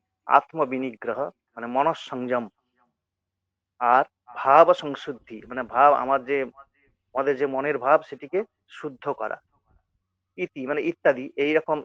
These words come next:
এই সমস্ত এতৎ মানে এইগুলিকে মানসং-,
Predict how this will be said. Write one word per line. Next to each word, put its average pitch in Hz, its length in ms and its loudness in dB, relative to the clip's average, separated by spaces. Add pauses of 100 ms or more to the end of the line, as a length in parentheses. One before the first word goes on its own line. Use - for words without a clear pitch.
এই 160 160 0
সমস্ত 156 540 -2 (280)
এতৎ 147 280 6 (180)
মানে 127 120 -2
এইগুলিকে 135 560 2 (1160)
মানসং-, 156 680 4